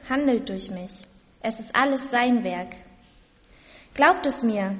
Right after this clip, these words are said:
dass ich im Vater bin und dass der Vater in mir ist. Wenn ihr immer noch nicht davon überzeugt seid, dann glaubt es doch aufgrund von dem, was durch mich geschieht. Ich versichere euch, wer an mich glaubt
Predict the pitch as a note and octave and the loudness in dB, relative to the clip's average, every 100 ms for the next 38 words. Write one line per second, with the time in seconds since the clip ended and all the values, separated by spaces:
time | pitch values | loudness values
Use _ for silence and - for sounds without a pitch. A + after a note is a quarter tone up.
0 | - A#3 - E4+ E4+ E4+ - D#4 D4+ A3+ | -4 -4 -2 -2 -2 -4 0 0 2 -2
1 | G#3 G3 G3 - A#3+ C4 B3+ B3+ - D4 | -2 -4 -4 0 2 2 0 -4 2 2
2 | D#4 C#4 C4 C4 C4 G#3 G3 - - - | 2 2 4 4 4 0 -4 -8 -14 -20
3 | - - - - _ - B3+ C4+ F4 F#4+ | -20 -20 -20 -20 _ 2 4 4 2 2
4 | E4 C4+ B3 B3 A#3+ A3+ A#3+ G#3+ G3+ G3+ | 2 4 4 4 0 -2 -2 -4 -2 -4
5 | G3+ C#4 D4 D#4+ - G3 F3+ - - - | -2 2 2 0 -6 -6 -6 -10 -16 -20
6 | - - A3+ A#3 C#4 E4+ C#4+ C#4 C4+ B3 | -20 -4 0 6 6 6 0 0 0 -2
7 | - - D4 D4 C4+ A#3+ B3+ C4+ D4 D#4 | -2 0 2 2 0 0 2 2 0 -4
8 | - - B3 B3 A#3+ C4 C#4+ C#4 B3+ - | -10 -2 -2 -2 -4 0 0 0 -4 -4
9 | D4+ A#3+ - - - - - _ _ _ | -4 -6 -8 -14 -18 -20 -20 _ _ _
10 | - - F4 - D4 C4 D4+ B3+ A3 F#3+ | -6 -4 -2 0 0 0 -2 -2 -2 -2
11 | F#3+ F#3+ - - - - - - G3 A#3 | -4 -6 -10 -18 -20 -20 -20 -8 -4 0
12 | A#3 A#3+ D4+ F4 - A#3+ G3+ F#3+ - - | 2 2 2 0 -2 0 2 0 -6 -12